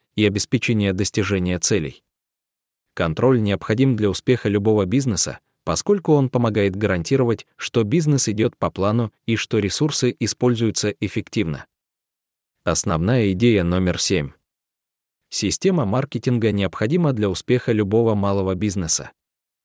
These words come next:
Это включает в себя создание плана по привлечению потенциальных клиентов и построению отношений с ними. Это включает в себя разработку бренда, создание веб-сайта, а также использование социальных сетей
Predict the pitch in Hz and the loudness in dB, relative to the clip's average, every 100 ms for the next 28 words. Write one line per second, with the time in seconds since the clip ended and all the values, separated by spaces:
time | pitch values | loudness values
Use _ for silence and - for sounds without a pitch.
0 | _ _ _ _ 90 82 80 101 101 147 | _ _ _ _ -2 -2 -2 -4 0 4
1 | 147 - - 104 98 - 85 101 123 101 | 2 2 -2 0 0 0 0 0 2 0
2 | 87 113 131 135 117 104 107 95 95 107 | -2 0 2 2 0 -2 -2 -2 0 0
3 | 101 98 - 90 101 - 85 78 - 90 | 0 0 -2 -4 -2 0 0 -2 -6 -4
4 | 90 127 123 87 - _ - 110 107 - | 0 0 -2 -4 -8 _ -4 -2 -2 -2
5 | 92 90 92 92 95 101 95 98 87 87 | -2 0 0 -2 -2 -2 -2 -2 -2 -2
6 | - 101 67 - _ _ _ _ _ _ | -2 -2 -4 -10 _ _ _ _ _ _
7 | _ _ _ 90 85 85 104 104 147 143 | _ _ _ -4 -2 -4 -4 0 2 2
8 | - - 104 107 101 98 92 120 - 92 | 0 -2 2 2 2 0 0 -2 -2 0
9 | 127 123 80 - _ - 104 92 104 107 | 0 0 -2 -8 _ -6 -2 0 0 2
10 | 104 98 107 - 110 98 69 - _ - | 0 0 0 0 -2 -2 -6 -12 _ -2
11 | 90 - 170 143 143 - 151 160 135 120 | -2 0 -2 2 2 2 2 2 2 2
12 | 104 - 87 - 87 76 - - 78 101 | 2 -2 -2 -2 -2 -2 -4 -6 -2 -2
13 | 107 | -2